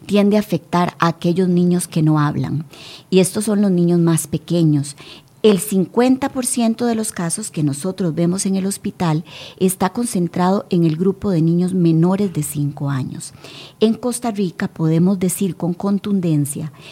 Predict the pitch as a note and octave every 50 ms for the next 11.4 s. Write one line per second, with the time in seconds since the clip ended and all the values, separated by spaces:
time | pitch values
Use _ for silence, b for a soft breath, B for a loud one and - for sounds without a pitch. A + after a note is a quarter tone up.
0 | B B B - - F#3+ F3 E3 D#3+ - - - G3 A3+ B3 - - - B3 A#3
1 | A3+ A3 A3 A3 G#3+ - G3+ F3+ - - F#3+ F#3 F#3+ F#3+ - - F#3+ - - G#3+
2 | G3 - G3 - - F3+ E3+ F3 F3+ - F#3+ E3+ - - D3+ - - - D3 D3+
3 | D3 - D#3 D#3 E3 D3+ D3+ C3+ A#2+ - - - - - - - - F3 E3+ D#3+
4 | C#3+ C#3 D3+ D#3 - - _ _ _ _ - - - - - E3+ E3 D#3+ E3 E3
5 | E3 F#3 F#3+ G3+ G#3 G3+ F#3 F3 E3+ D#3+ D3+ D#3 F3 B B B B B B B
6 | B B B - F3+ - - F#3 F3+ E3 E3+ E3 F3 F3+ F#3+ G3 G3 - - -
7 | G3 F#3+ F#3+ F3+ D#3+ D3 - - E3+ E3+ E3+ F3 - - F3+ F3 F#3 F3+ F3 -
8 | - - D#3+ D#3+ D#3+ D#3+ D#3 - - - - F3 F3+ F#3 F#3+ F#3+ F3 F3 F3+ F#3
9 | F#3 F3 - - - E3+ F3+ F3+ - B B B B B B - E3 E3 E3+ E3
10 | E3 E3+ E3+ E3 - A3 G3+ - G3+ - F#3+ F3+ F3 F3+ F3+ F3 E3+ - F#3 -
11 | - F3 E3 - - F3+ F3+ -